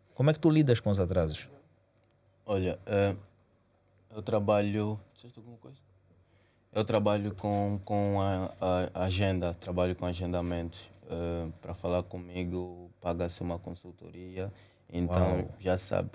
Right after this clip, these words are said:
Speaker 2: que da hora X, o tempo X, vou, vou, vou ter que ir pro escritório.
Speaker 1: Ah, é complicado. Olha, eu, eu aqui, mas,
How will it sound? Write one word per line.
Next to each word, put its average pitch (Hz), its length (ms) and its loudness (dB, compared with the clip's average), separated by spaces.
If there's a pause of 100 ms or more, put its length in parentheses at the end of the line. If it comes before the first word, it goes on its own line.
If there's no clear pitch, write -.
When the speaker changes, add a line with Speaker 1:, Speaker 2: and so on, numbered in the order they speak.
Speaker 2:
que 90 140 -6
da 90 180 0
hora 95 240 2
X, 95 460 -4
o 92 80 -4
tempo 92 260 -6
X, 95 580 -6 (460)
vou, 90 500 0
vou, 90 320 -6
vou 90 200 -2
ter 90 160 -2
que 87 100 -6
ir 90 60 2
pro - 120 -12
escritório. 85 640 -6 (920)
Speaker 1:
Ah, 73 260 -6
é 76 80 -2
complicado. 85 960 -2
Olha, 90 220 -2
eu, - 240 4
eu 101 200 2
aqui, 131 720 0 (320)
mas, - 180 0